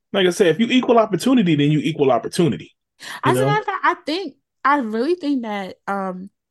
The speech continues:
Speaker 2: a lot of them did speak up on it because, if I'm not mistaken, they had a problem with,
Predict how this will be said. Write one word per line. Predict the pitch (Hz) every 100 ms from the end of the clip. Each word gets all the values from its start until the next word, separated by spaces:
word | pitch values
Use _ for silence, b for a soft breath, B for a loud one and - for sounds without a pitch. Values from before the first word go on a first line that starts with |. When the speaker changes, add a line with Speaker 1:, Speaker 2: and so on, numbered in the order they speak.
| _
Speaker 2:
a | 202
lot | 196 185 202
of | 226 208
them | 196 190
did | 180 214
speak | 226 220 202
up | 202 190
on | 185 180
it | 180
because, | 190 _ 277 247 214 202 196
if | _ - - _
I'm | 269
not | 285 294
mistaken, | 277 269 277 254 240 226
they | 233
had | 277 240
a | 214
problem | 208 233 226 226 220 208
with, | 196 190 196